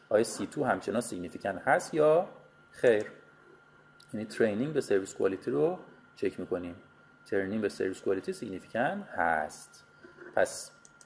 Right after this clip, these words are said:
این دایرکت افکت از طریق سابل تست سیگنیفیکنته، مسیر مستقیم ترینینگ به سرویس کوالیتی هم همچنان سیگنیفیکنته. پس پارشیالی داره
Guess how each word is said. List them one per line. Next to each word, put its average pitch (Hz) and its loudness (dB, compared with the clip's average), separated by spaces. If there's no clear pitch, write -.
این 165 0
دایرکت 185 6
افکت 180 2
از 127 4
طریق 110 4
سابل 92 4
تست 139 -2
سیگنیفیکنته، 208 -4
مسیر 117 -2
مستقیم 110 2
ترینینگ 170 -2
به 160 -2
سرویس 160 -2
کوالیتی 151 0
هم 170 -4
همچنان 107 0
سیگنیفیکنته. 95 -6
پس 113 0
پارشیالی 139 4
داره 117 4